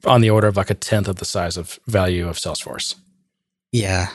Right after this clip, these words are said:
Speaker 2: I mean, this says it was previously valued at three point eight billion, so it went up quite a bit.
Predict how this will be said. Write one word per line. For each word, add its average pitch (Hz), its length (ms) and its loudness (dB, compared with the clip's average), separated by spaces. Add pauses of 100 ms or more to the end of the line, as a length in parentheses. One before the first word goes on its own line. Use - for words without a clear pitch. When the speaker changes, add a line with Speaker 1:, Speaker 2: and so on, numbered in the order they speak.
Speaker 2:
I 123 60 4
mean, 113 140 6
this 135 120 0
says 120 400 2
it 110 60 0
was 98 120 0
previously 120 500 2
valued 98 340 2
at 95 120 -2
three 101 140 2
point 98 280 -2
eight 98 160 -6
billion, 87 320 -2
so - 160 -2
it 98 60 2
went 151 140 4
up - 140 -2 (180)
quite 113 200 4
a 107 40 2
bit. 107 280 2